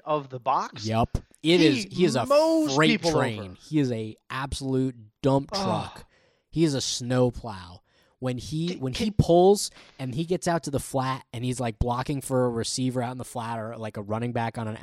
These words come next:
Speaker 2: on a trap, and he gets to the second level, and if the first guy he hits, he comes into as a cornerback, he will, he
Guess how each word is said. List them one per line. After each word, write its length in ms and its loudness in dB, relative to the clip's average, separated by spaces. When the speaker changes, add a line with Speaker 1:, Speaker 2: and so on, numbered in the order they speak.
Speaker 2:
on 120 -10
a 60 -8
trap, 400 -8
and 80 -4
he 120 0
gets 240 2
to 100 0
the 100 0
second 300 -2
level, 260 -2
and 220 -8
if 140 -8
the 80 -10
first 360 0
guy 140 -2
he 180 -6
hits, 280 -2
he 100 -16
comes 240 -4
into 160 -6
as 80 -6
a 80 -10
cornerback, 600 -6
he 220 0
will, 300 -2
he 160 -6